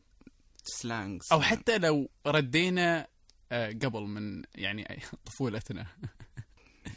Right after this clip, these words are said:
Speaker 1: عندي، عندي، عندي كلام وخاطري لك أقوله.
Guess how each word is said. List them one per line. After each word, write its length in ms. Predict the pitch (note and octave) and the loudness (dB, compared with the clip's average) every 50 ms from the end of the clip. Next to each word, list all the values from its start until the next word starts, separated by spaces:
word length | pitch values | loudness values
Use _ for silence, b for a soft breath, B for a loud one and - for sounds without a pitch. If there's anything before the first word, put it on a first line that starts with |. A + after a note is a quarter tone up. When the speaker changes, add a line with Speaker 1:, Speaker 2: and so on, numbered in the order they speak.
| - - | -14 -14
Speaker 1:
عندي، 640 | - - A2 A#2 A2+ A2+ A2 A#2 A2+ A2 A2 G#2+ F#2+ | -10 -6 -4 -4 -4 -4 -4 -6 -8 -6 -8 -8 -8
عندي، 600 | - A2 A2+ G#2 G#2 G2+ - F#2+ F#2+ G2+ G2+ F2+ - b b b b b - | -10 -8 -8 -8 -8 -8 -10 -10 -10 -10 -10 -12 -14 b b b b b -8
عندي 240 | - B2 A2+ A#2 A2 | -6 -4 -4 -4 -4
كلام 380 | - - - - A2 G#2+ G2+ G2 | -4 -4 -4 -4 -4 -4 -6 -6
وخاطري 580 | F#2+ - - A2+ F#2 - - D#2+ D#2+ D#2+ E2 | -8 -8 -8 -8 -8 -8 -10 -12 -10 -10 -10
لك 240 | D2+ E2+ F2 - - | -10 -12 -12 -12 -10
أقوله. 480 | - G2+ G#2 - G#2 G2 F#2+ - F#2 | -10 -10 -8 -8 -6 -6 -6 -8 -10